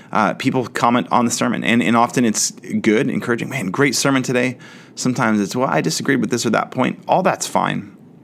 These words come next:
But he's just saying you want people to be more than just passive observers. And you can tell those people, uh, that, that are there and they're enca-, they, they're like, "Man, I, God encountered me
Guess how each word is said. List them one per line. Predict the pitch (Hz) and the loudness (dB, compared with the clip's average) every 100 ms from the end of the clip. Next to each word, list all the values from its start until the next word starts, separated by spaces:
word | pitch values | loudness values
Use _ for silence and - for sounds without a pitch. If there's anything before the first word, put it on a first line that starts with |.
| - - - - - | -20 -20 -20 -20 -10
But | 123 | -2
he's | 135 | 0
just | 123 - | 0 0
saying | 110 | 2
you | 107 117 | 2 0
want | 147 | -2
people | 160 143 | -4 -2
to | 117 | 0
be | 107 | 2
more | 101 104 101 | 2 0 -2
than | - 101 | -4 -6
just | 98 | -6
passive | - 101 - 95 - - - - - | -4 -2 -2 -4 -6 -14 -20 -16 -10
observers. | 101 - 104 101 | -4 0 0 0
And | 117 | 0
you | |
can | 123 226 | 0 -2
tell | - 117 | 0 2
those | 117 104 | 2 0
people, | - 98 92 92 - - - - - - - | -4 -4 -2 -4 -6 -20 -20 -20 -20 -20 -6
uh, | - 90 | -2 0
that, | 87 120 - | 0 0 0
that | 110 - - | -2 -2 -2
are | 113 | 2
there | 110 120 117 | 4 4 2
and | - 101 | 0 0
they're | 98 | 0
enca-, | 95 - 113 | -2 -6 -2
they, | 113 | -2
they're | 107 113 | 0 0
like, | 101 - | 0 0
"Man, | 117 107 | -2 0
I, | 98 110 113 | 0 0 0
God | - 131 110 113 | -2 0 0 0
encountered | - 95 - - 117 127 90 | -4 -8 -8 -2 0 0 0
me | 90 | -4